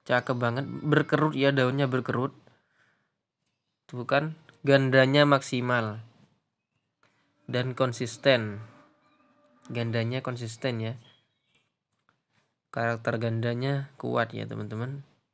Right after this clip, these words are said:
Tapi yang ini yang dijual anakannya ya, bukan yang induk. Bukan anakan sih, sudah remaja itu ya.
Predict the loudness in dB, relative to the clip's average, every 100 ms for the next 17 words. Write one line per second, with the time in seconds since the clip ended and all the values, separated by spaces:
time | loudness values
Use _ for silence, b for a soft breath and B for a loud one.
0 | _ _ _ -4 2 4 4 4 6 6
1 | 6 8 10 12 10 6 2 0 0 0
2 | -2 -6 -8 -6 -6 2 2 2 0 -2
3 | -2 -4 -4 -6 -8 _ -12 -12 _ _
4 | _ _ _ _ _ _ _ _ _ _
5 | _ _ _ _ _ _ _ -8 -4 -2
6 | 0 0 0 -2 0 -4 -6 -10 -4 0
7 | 0 0 0 0 0 -2 -2 -8 -8